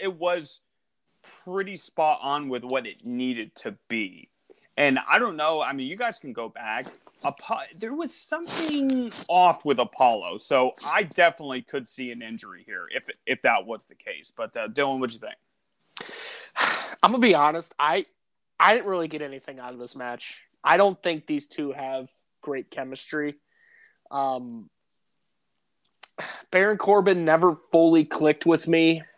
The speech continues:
Speaker 2: as a wrestler. I did enjoy the Lone Wolf stuff, which I know is kinda what's going on here.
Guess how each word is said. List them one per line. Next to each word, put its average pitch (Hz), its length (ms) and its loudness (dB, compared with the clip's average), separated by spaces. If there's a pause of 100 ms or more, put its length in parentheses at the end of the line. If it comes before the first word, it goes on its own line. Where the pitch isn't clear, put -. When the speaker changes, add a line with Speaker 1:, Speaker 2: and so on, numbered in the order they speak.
(340)
Speaker 2:
as 147 200 4
a 156 60 4
wrestler. 147 540 2
I 143 80 0
did 165 280 2
enjoy 139 340 -4
the 135 80 -8
Lone 131 320 -8
Wolf 127 180 -2
stuff, 131 340 -4
which 131 140 -8
I 127 60 -10
know 120 160 -14
is 117 100 -12
kinda 123 220 -6
what's 120 140 -14
going 127 200 -6
on 123 160 -4
here. 135 300 -8